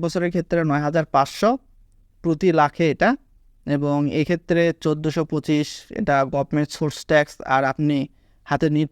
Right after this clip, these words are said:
প্রফিট আট হাজার পঁচাত্তর। তো এখানে সাধারণত আমি দুই বছর বা তিন বছর মেয়াদি দেখাইনি, কেননা দুই বছর বা তিন বছর মেয়াদির ক্ষেত্রেও কিন্তু এফডিআর স্কিমে সাড়ে নয় পার্সেন্ট ইন্টারেস্ট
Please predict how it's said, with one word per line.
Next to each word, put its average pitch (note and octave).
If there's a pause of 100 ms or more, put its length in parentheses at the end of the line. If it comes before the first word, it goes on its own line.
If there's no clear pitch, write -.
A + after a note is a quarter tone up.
প্রফিট G3 (400)
আট -
হাজার C#3+
পঁচাত্তর। - (380)
তো -
এখানে G3 (100)
সাধারণত F#3+ (100)
আমি F#3+ (120)
দুই E3+
বছর E3+
বা F3 (100)
তিন D#3 (100)
বছর D#3
মেয়াদি D3+ (100)
দেখাইনি, D3 (100)
কেননা D3+ (180)
দুই D3+
বছর D#3+
বা E3+ (100)
তিন D#3
বছর D#3+
মেয়াদির D#3
ক্ষেত্রেও F3
কিন্তু E3+ (100)
এফডিআর D#3
স্কিমে E3
সাড়ে C#3+
নয় D3
পার্সেন্ট G#3 (480)
ইন্টারেস্ট F#3